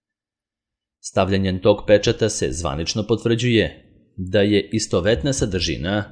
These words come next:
u originalnim i u prevedenom dokumentu, te stoga zainteresovani klijent mora na uvid da dostavi originale. A njemu se isto tako preporučuje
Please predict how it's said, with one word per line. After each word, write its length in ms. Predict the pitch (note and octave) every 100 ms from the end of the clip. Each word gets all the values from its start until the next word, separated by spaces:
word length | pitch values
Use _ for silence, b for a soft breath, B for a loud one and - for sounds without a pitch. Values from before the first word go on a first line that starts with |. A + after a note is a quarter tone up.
| - -
u 280 | B2+ B2 -
originalnim 800 | A2 A#2 A#2+ A2+ A2 G#2+ G#2 D2+ - - _ _ _ -
i 160 | B2
u 180 | B2 B2
prevedenom 520 | C3 B2 C#3 C3 D#2+
dokumentu, 640 | D#2+ - G2+ F2+ F2+ E2 C#2 - _ _ _ _ _ _ -
te 120 | B2
stoga 360 | - B2 B2+ B2+
zainteresovani 880 | B2+ A2+ B2 B2+ A2+ - F2 C2+ -
klijent 420 | A2+ B2+ A#2 -
mora 640 | G#2 E2 C2+ G2+ A#2 A2
na 300 | G#2+ B2+ B2 -
uvid 260 | B2 B2
da 280 | A2 F2+ B2
dostavi 720 | A#2 E2 B1+ - F#2 F2 D2+ - -
originale. 760 | A#2 B2 C3 A2 D#2+ D2+ C2+ - _ _ _ _ _ _ _ _ _ _ _ _ -
A 120 | F2
njemu 260 | F#2 F#2+
se 220 | F#2+ G2 F2+
isto 220 | - G#2
tako 280 | G2 - G2+
preporučuje 920 | G2+ - F#2 F#2 - G2+ F2 -